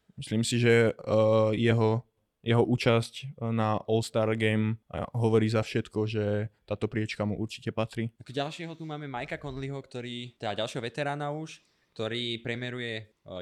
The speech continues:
Speaker 2: jedenásť bodov, dva a pol doskoku a sedem asistencií. Taktiež sa stal, taktiež sa stal obeťou tradu, eh, do Minnesota Timberwolves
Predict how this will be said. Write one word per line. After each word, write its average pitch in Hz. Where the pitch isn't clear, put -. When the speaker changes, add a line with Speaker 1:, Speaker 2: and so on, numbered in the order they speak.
Speaker 2:
jedenásť 143
bodov, 120
dva 113
a -
pol 120
doskoku 113
a -
sedem 117
asistencií. 143
Taktiež 117
sa 120
stal, 113
taktiež 120
sa 120
stal -
obeťou 117
tradu, 117
eh, 104
do 104
Minnesota 127
Timberwolves 147